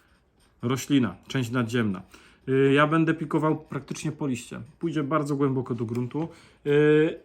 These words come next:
i tak chwytając za liście, przygotowujemy sobie czy to jakimś markerem, y, czy to jakimś znacznikiem otwór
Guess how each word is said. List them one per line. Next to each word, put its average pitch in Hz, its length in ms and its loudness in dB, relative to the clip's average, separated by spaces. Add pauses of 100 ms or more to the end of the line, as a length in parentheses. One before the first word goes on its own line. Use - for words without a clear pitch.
(100)
i 196 260 -2
tak 185 260 -6
chwytając 170 420 -2
za 147 80 0
liście, 147 440 -4 (320)
przygotowujemy 165 600 -4
sobie 143 380 -2 (380)
czy 160 120 -8
to 156 80 -2
jakimś 151 260 -4
markerem, 139 500 0 (340)
y, 143 360 4
czy 151 120 -4
to 151 80 -4
jakimś 147 260 -4
znacznikiem 147 720 -4 (340)
otwór 151 520 0